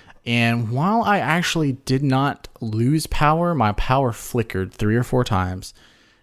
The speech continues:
And the final time, and I, I understand I had almo-, I had unplugged almost everything in my house just to be safe, except for the power strip that my Nintendo Switch dock was plugged into.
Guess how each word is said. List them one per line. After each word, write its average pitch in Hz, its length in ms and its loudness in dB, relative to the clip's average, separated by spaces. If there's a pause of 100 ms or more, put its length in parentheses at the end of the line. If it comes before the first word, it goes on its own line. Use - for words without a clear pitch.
And 101 160 -4
the - 80 -6
final 135 420 2
time, 101 540 -2 (460)
and 113 160 2
I, - 100 -2
I 104 140 -4
understand 139 500 0
I 120 80 2
had 131 300 0
almo-, 160 360 0
I 139 80 0
had 156 100 2
unplugged 160 440 0
almost 165 460 0 (100)
everything 165 880 0
in 131 140 -2
my 131 160 2
house 123 300 0
just 185 320 4
to 302 60 -4
be 302 120 2
safe, - 440 -4 (1120)
except 165 580 0
for 180 300 0
the 147 240 0 (240)
power 156 480 0
strip 101 480 0 (520)
that 113 520 -2
my 113 640 0
Nintendo 120 500 0
Switch - 320 -4
dock 101 320 0
was 101 100 -4
plugged 98 280 -4
into. 85 400 -10